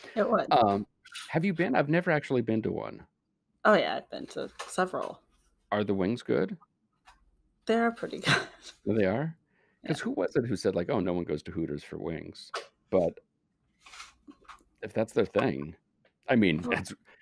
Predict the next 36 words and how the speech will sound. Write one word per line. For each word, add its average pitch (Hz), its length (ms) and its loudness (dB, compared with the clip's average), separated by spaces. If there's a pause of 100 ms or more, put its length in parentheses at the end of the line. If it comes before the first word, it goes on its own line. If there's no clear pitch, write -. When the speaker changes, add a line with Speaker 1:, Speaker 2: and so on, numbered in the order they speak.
(160)
Speaker 2:
one 101 280 2
of 85 100 0
their 69 160 0
things, 67 380 -6
so - 120 -4
Speaker 1:
It's - 100 -6
Speaker 2:
that's 196 140 -2
Speaker 1:
one 180 120 6
of 165 80 2
their 170 120 0
things. - 280 -4
I've 226 140 4
Speaker 2:
Yeah. 240 60 10
Speaker 1:
always 302 240 4
been, 370 220 2
like, 226 220 4
thoroughly 160 360 4
grossed 143 340 2
out. 139 120 2
I - 40 4
mean, 175 100 4
we 175 80 6
need 165 140 2
to 160 40 -2
go 156 80 2
back 131 180 0
to - 60 -12
your - 80 -2
story, 95 300 0
but 160 160 2
it's 180 160 2
always 190 260 6
Speaker 2:
No. 151 160 -2
Speaker 1:
really 160 320 2
bothered 139 480 2
me 160 400 2